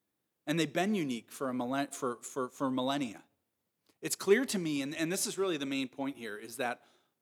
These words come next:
all of church history that has gone before us, including the early church and the apostles and Jesus himself and the faithful people of God who, who preceded him, they didn't merely choose the Psalms as a worship book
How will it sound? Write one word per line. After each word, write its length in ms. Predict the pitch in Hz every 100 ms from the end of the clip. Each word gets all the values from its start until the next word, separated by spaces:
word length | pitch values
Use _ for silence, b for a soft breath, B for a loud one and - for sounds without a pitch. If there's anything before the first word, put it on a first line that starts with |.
| _ _ _ _ _
all 280 | - 202 262
of 100 | 233
church 300 | - 226 214
history 400 | 202 202 - 214
that 100 | 202
has 120 | 180
gone 200 | 202 185
before 360 | 185 - 185 185
us, 160 | 175 165
including 360 | - 180 185
the 160 | 170 165
early 240 | 180 185
church 340 | - 180 165 151
and 100 | 135
the 100 | 110
apostles 580 | - 180 185 - 180
and 100 | 139
Jesus 380 | 117 190 175 151
himself 480 | 131 127 190 175 165
and 80 | 123
the 60 |
faithful 480 | 135 185 185 185 165
people 460 | - 180 180 170 160
of 340 | 123 117 104 -
God 440 | 160 160 160 151 139
who, 180 | 127 127
who 160 | 143 127
preceded 560 | - 127 - 170 143
him, 220 | 143 135 131 B B -
they 100 | 175
didn't 240 | 269 175
merely 440 | 170 180 202 175
choose 500 | 147 - 190 196 175
the 140 | - 131
Psalms 680 | - 180 165 143 127 131
as 220 | - 135 135
a 60 |
worship 340 | 127 147 - 127
book 160 | 127